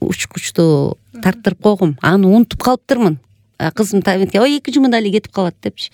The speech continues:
Анан эле тиги кызым мени эмеден, ошо деңиздин жээгинен сүрөткө тартты. Аны деле мен унутуп калыптырмын. Бир маалда эле комментарий келди:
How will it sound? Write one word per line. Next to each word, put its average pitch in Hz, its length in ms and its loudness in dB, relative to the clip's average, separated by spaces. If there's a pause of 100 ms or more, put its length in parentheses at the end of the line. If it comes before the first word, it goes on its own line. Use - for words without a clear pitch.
Анан 240 300 0
эле 202 140 2
тиги 196 340 2
кызым 233 380 0
мени 202 240 4
эмеден, 180 500 2
ошо 170 180 -2
деңиздин 175 840 2
жээгинен 185 560 2
сүрөткө 214 480 -2
тартты. 208 400 -2
Аны 214 300 2
деле 202 180 0
мен 190 160 4
унутуп 202 240 0
калыптырмын. 208 500 0
Бир 190 140 2
маалда 170 260 -2
эле 175 220 4
комментарий 190 640 0
келди: 190 340 -2